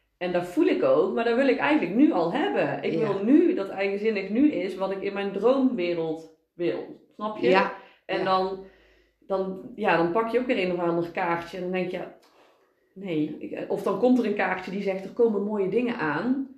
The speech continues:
Speaker 1: Of weet je wel, dat je geduld wordt beloond. Dan denk je, ja, geduld wordt beloond. Ik zit nu in een of andere shitfase.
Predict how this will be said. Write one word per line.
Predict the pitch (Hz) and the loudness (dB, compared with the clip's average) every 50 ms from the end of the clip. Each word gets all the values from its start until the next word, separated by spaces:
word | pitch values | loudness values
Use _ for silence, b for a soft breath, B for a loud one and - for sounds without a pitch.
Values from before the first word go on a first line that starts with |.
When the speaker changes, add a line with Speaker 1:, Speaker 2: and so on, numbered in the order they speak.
| B B B B B | B B B B B
Speaker 1:
Of | _ 180 175 | _ -6 -4
weet | 196 196 - | -4 -2 -2
je | 214 | -2
wel, | 220 214 190 | -4 -4 -6
dat | 180 175 | -6 -6
je | 196 202 | -6 -6
geduld | 190 180 208 214 208 202 | -4 -2 0 -2 0 0
wordt | 202 185 - | -2 -2 0
beloond. | 190 185 190 226 233 - - - 285 294 - | 0 2 4 4 4 4 2 0 -2 -4 -4
Dan | - - _ _ _ _ _ - 196 | -8 -16 _ _ _ _ _ -8 -8
denk | 185 190 - | -8 -4 -4
je, | 180 | -4
ja, | 170 170 | -4 -4
geduld | 170 165 165 202 190 - | -6 -4 0 0 0 0
wordt | 190 160 156 | 0 -2 -4
beloond. | 180 185 214 202 208 233 | -4 -2 0 0 0 -2
Ik | 233 - | -2 -4
zit | - 190 - | -6 -6 -4
nu | 214 220 | -2 -2
in | 214 190 | 0 0
een | 185 185 185 190 | 0 0 0 0
of | 196 | -2
andere | 202 208 - | -4 -4 -2
shitfase. | - 294 - - - 233 190 170 170 170 170 170 175 170 180 240 294 285 | -2 -2 -2 0 0 2 4 4 4 4 2 2 2 2 2 2 0 -2